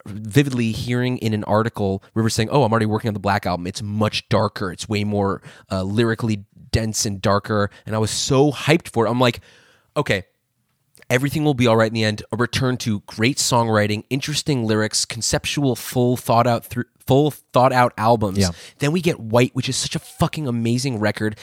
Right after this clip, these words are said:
Speaker 1: The band sounds amazing. The songs are amazing. The choruses, everything is amazing.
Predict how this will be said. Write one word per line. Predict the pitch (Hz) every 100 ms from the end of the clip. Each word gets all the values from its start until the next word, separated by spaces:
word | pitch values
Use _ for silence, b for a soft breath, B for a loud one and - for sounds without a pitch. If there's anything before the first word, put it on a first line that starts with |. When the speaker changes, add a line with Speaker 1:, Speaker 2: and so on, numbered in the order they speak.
| B
Speaker 1:
The | -
band | 117 - 131 143
sounds | 139 110
amazing. | 104 98 95 120
The |
songs | 131 - 151 156 151
are | 120
amazing. | 104 98 113
The | 123
choruses, | - 170 175 135 -
everything | 170 180 208
is | 175
amazing. | 151 160 135 113